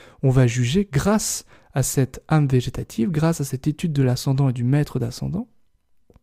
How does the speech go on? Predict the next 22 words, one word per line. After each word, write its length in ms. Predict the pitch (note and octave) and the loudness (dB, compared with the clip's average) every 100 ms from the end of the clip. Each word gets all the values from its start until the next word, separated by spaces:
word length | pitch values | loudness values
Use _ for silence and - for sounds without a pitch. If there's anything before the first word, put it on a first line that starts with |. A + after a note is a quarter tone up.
| _ _ - - - D#3 | _ _ -20 -20 -6 4
des 140 | D#3+ | 6
maladies. 480 | D#3+ E3 F3+ G#3 - _ _ _ _ _ _ _ _ _ _ _ _ _ _ - - | 8 6 4 2 -2 _ _ _ _ _ _ _ _ _ _ _ _ _ _ -20 -10
Puisque 240 | - - | -6 0
les 120 | B2 | 2
maladies 420 | A#2+ A2 A2+ F3+ G3 | 2 0 -2 0 0
sont 180 | - | -2
simplement 400 | C3+ B2+ - D3 | -2 -4 0 2
un 20 | D3+ | 2
déséquilibre 560 | B2+ C3+ D3 E3 C3 | 0 -6 -4 -2 -2
du 100 | - | -4
corps. 600 | - D#3 C#3 - - _ - _ _ _ _ _ _ _ _ _ _ _ _ - - - - | -4 -4 -4 -6 -18 _ -20 _ _ _ _ _ _ _ _ _ _ _ _ -20 -20 -20 -4
Donc 200 | C#3+ C3 - | -2 0 6
pour 180 | G3+ | 6
notre 220 | F3 D3 A#2+ | 8 4 0
étude 280 | - D3 | -2 -2
de 120 | C3 A#2 | 2 0
l'astrologie 500 | A2+ - A#2+ A2+ A2+ | 0 0 0 2 0
médicale, 440 | C3+ C3+ G3+ F#3 - - - | -2 0 2 2 -2 -20 -8
ce 140 | - | -4
sont 240 | B2 E3 D#3+ | 0 0 -2
surtout 580 | - - D3 - G#2+ - _ _ _ _ | -2 -2 -2 0 -2 -4 _ _ _ _
l'ascendant 720 | C#3+ C#3+ C#3+ - C3 C3 B2+ | 0 2 2 0 0 0 -2